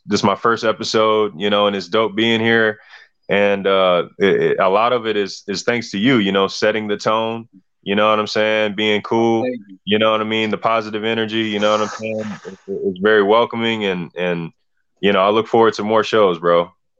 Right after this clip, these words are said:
Speaker 2: Oh, me too. All right, so I'll be the energetic one. You'll be the cool one. Yeah.
Speaker 1: Got it. I'm cool
Speaker 2: Nah,
Speaker 1: with it.
Speaker 2: it's
Speaker 1: I'm cool with it. I'm cool with it.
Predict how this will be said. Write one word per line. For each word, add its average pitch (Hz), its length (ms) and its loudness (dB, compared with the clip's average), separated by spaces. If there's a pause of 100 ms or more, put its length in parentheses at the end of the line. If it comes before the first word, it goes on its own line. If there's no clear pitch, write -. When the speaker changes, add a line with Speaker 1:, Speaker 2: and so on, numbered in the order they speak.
(420)
Speaker 2:
Oh, 120 140 -6
me 185 240 -2
too. 262 280 4
All 208 140 4
right, 226 180 4
so 196 100 -6
I'll 208 180 2
be 240 80 -2
the 220 120 4
energetic 214 500 4
one. 226 300 4
You'll 202 140 6
be 208 100 2
the 190 120 6
cool 202 320 4
one. 135 280 -4 (200)
Yeah. 117 280 -6
Speaker 1:
Got 117 260 4
it. 117 160 -6 (1700)
I'm 110 120 0
cool 135 160 2
Speaker 2:
Nah, 120 140 4
Speaker 1:
with 117 80 4
it. 113 100 -4
Speaker 2:
it's 113 160 -2
Speaker 1:
I'm 117 100 -14
cool 113 200 -2
with 107 160 6
it. 107 200 0 (140)
I'm 98 160 -2
cool 95 220 4
with 92 160 4
it. 104 160 0